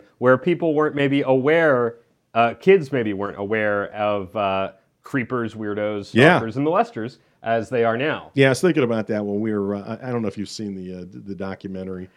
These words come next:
Speaker 1: I haven't. I just
Speaker 2: Leaving
Speaker 1: can't
Speaker 2: Neverland,
Speaker 1: bring myself.
Speaker 2: uh, the, the Michael Jackson documentary. But we were watching that show, and I think pretty much the majority of people that watch that, their first reaction is, "How were these parents unable to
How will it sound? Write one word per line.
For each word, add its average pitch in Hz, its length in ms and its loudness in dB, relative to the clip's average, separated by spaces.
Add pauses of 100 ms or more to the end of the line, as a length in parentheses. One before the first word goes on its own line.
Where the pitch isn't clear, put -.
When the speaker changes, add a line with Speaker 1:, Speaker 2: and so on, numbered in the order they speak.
(100)
Speaker 1:
I 113 140 2
haven't. 85 320 -6
I 113 120 -6
just 110 60 2
Speaker 2:
Leaving 123 300 4
Speaker 1:
can't 110 120 0
Speaker 2:
Neverland, 104 680 0
Speaker 1:
bring 87 120 -16
myself. - 80 -18
Speaker 2:
uh, 101 320 -8 (120)
the, 98 300 -6 (500)
the - 60 -10
Michael 107 240 -4
Jackson 101 640 -4 (120)
documentary. 98 640 -6
But 113 120 -2
we 165 140 6
were 180 80 6
watching 127 380 2
that 101 180 -6
show, 101 280 -10
and 127 80 -8
I - 20 -4
think 165 180 -6
pretty 165 180 -4
much 120 280 -6 (320)
the 135 80 -6
majority 143 560 4
of 131 80 -2
people 135 320 -2
that 113 140 0
watch 113 340 -4
that, 101 340 -2 (340)
their 127 140 2
first 143 380 -2
reaction 120 640 0
is, 104 360 -4
"How 127 440 0
were 120 640 0
these 110 260 -2
parents 113 680 -6
unable 117 420 -4
to 101 580 -4